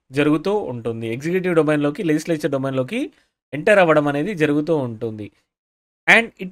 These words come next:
compels them to do certain actions as well. It compels them to do certain actions as well. See, at the same time, judicial activism has been instrumental in addressing the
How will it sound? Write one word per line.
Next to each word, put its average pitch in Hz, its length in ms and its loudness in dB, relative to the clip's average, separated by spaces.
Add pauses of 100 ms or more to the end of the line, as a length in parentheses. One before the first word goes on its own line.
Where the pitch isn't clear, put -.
compels 226 520 4
them 214 100 2 (100)
to 233 60 2 (380)
do 175 180 0 (120)
certain 220 240 2 (180)
actions 220 400 -2
as 160 260 4
well. 135 140 0
It 147 120 -4 (100)
compels 185 360 0
them 190 180 0
to 226 60 2 (460)
do 160 220 2
certain 214 340 2 (400)
actions 151 440 0 (400)
as 123 280 0
well. 127 260 2 (340)
See, 185 160 -2 (680)
at 147 120 -2
the 170 100 -6
same 233 180 4
time, 180 160 2
judicial 208 340 4
activism 190 420 2
has 196 220 2
been 196 180 0 (120)
instrumental 208 600 0
in 208 120 -4
addressing 175 400 0
the 214 140 4